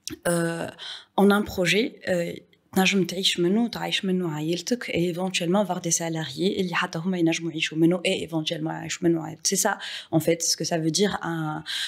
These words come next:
un business, un projet d'économie sociale et solidaire. Euh, donc ça, cette phase de, euh, maturation et de transformation des idées, ce qu'on appelle communément un business model, <laughs> euh, c'était quelque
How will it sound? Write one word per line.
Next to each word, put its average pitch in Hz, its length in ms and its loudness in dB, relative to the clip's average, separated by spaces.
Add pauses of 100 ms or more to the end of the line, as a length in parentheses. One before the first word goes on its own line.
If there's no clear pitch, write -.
(220)
un 170 120 8
business, 160 640 2 (560)
un 156 240 0
projet 160 400 0
d'économie 170 520 0
sociale 165 400 -2
et 156 40 -6
solidaire. 156 640 -4 (520)
Euh, 156 460 2 (160)
donc 196 300 2 (260)
ça, 254 480 2
cette 180 260 2
phase 208 460 2
de, 160 480 2 (160)
euh, 160 480 -2 (280)
maturation 190 1080 2
et 185 160 4
de 175 100 0
transformation 190 880 2
des 170 220 -2
idées, 165 400 6
ce - 40 -2
qu'on 170 180 2
appelle 170 500 0
communément 165 560 2
un 160 120 2 (100)
business 175 280 -4 (100)
model, 156 240 4 (540)
<laughs> - 500 -4
euh, 247 120 6
c'était 196 260 2
quelque 185 140 0